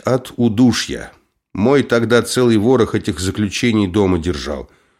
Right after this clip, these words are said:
Всякие выводы экспертных комиссий, заключений. Нервы помотали. Вот среди этих бумаг было заключение и о смерти Маши, точно помню, от удушья.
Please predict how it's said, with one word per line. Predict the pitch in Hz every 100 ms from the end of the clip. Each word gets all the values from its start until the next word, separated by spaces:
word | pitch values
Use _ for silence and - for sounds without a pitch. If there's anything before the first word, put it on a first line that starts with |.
| _ -
Всякие | - 135 139 135
выводы | 135 135 120 123
экспертных | 117 - 135 - 120 117 -
комиссий, | 117 117 135 139 - 127 117
заключений. | 117 113 110 - 120 131 127 123 - _ _ _ _
Нервы | 85 98 151 165 151 143
помотали. | 156 156 143 143 143 135 135 107
Вот | 82 143 165
среди | 139 127 127
этих | 147 107 101
бумаг | 123 120 139 104
было | 120 135
заключение | 101 107 107 101 123 135 120 101
и |
о | 95
смерти | - 113 131 -
Маши, | 120 101 87 - 80
точно | 107 98 - 90
помню, | - 92 87 82 80 _ _ -
от | 107 160 - 135
удушья. | 143 101 80 - 60 58